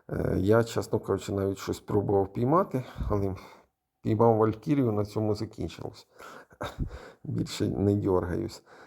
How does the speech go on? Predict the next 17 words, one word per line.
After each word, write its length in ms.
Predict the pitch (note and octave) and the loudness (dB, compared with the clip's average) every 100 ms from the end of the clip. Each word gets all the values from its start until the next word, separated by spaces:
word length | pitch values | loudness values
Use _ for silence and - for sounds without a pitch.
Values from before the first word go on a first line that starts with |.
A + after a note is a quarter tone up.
| - _ | -20 _
Значить, 960 | G2+ F#2+ G#2+ G#2 G#2 - - G#2+ - G2+ | -8 -4 0 2 0 -2 -4 -6 -4 0
е, 880 | G#2 G#2+ G#2 G2+ G2+ G2+ F#2+ F#2+ - _ _ _ _ A2 | 4 4 4 2 2 2 0 -2 -6 _ _ _ _ -8
в 180 | G2+ | 6
атаці 640 | B2 - B2 F2 - - E2+ - | 6 6 2 2 -4 -12 -14 -10
він 480 | G2 G2 C3 C#3+ - | -8 -2 4 4 4
імбовий, 680 | A2 G#2 A2+ G2 F#2 B2 D#3 - _ _ _ _ _ | 2 2 4 4 4 0 -4 -16 _ _ _ _ _
бо, 600 | G#2+ G#2+ A2+ A2+ G#2+ - - | -8 2 4 6 6 4 2
е, 460 | F2+ F#2 F#2 F#2 | -2 -2 0 0
він 200 | G#2 A#2 | 2 0
середній, 600 | G#2 D#3 - C#4 F#3+ A#2+ | 0 0 0 0 2 2
його 160 | G#2+ G#2 | 2 2
можна 380 | G#2 G2+ G#2+ G#2 | 2 2 2 2
розігнати, 800 | G#2 G#2 G#2+ D3 A3+ - B2+ A#2 - - - - A2+ | 2 0 2 2 0 -2 -4 -6 -12 -20 -20 -14 0
він 220 | A#2+ E3 | 4 6
може 420 | A2 A#2+ A#2+ A2+ | 6 4 4 2
витягнути 680 | G#2+ A#2 A#2 G#2 G#2+ G#2 G#2 | 2 0 0 0 0 -2 -4
бій, 420 | G2 F#2+ - | -4 -6 -8